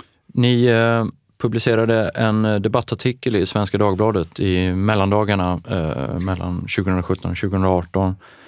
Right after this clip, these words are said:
Eh, och jag ska citera slutet på den. Eh, ni kan läsa den online, men, eh, ni skriver så här:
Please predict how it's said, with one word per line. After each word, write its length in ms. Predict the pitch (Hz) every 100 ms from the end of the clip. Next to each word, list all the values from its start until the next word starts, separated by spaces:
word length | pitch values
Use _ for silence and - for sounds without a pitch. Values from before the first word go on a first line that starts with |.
| - - - _
Eh, 420 | 107 104 101 98
och 200 | 98 107
jag 100 | 107
ska 180 | - 113
citera 360 | - 117 120 104
slutet 380 | 127 117 123
på 60 | -
den. 300 | 82 92 -
Eh, 200 | - -
ni 120 | 87
kan 160 | 98 98
läsa 280 | 92 87 98
den 160 | 98
online, 400 | 95 95 101 98
men, 200 | 98 98
eh, 220 | 98 95 85 - -
ni 160 | 117 110
skriver 220 | 120 107
så 120 | 113
här: 160 | 98